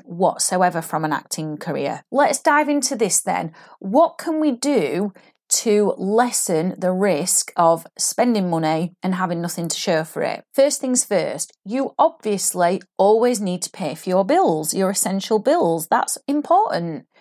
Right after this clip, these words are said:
because that's how we survive today in the modern world. So here's what I suggest. It's what I do myself. I learnt this on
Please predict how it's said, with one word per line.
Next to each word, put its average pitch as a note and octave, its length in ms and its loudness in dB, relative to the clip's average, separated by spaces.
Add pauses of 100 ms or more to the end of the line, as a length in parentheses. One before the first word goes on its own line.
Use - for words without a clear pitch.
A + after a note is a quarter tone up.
(120)
because C4 320 -2
that's C4 260 0
how B3+ 160 2
we A#3+ 200 -2
survive A#3+ 520 0
today E3+ 460 0
in F#3 80 -4
the F#3+ 80 -2
modern F#3+ 280 0
world. E3+ 480 2 (240)
So A3+ 200 2
here's C#4+ 280 0
what - 140 2
I B3 140 4
suggest. F#3+ 500 -2
It's - 180 -6
what - 140 0
I A#3 160 2
do B3 160 0
myself. A3 680 0 (440)
I F#3+ 120 2
learnt G3+ 400 0
this G3+ 260 -2 (100)
on F#3 400 2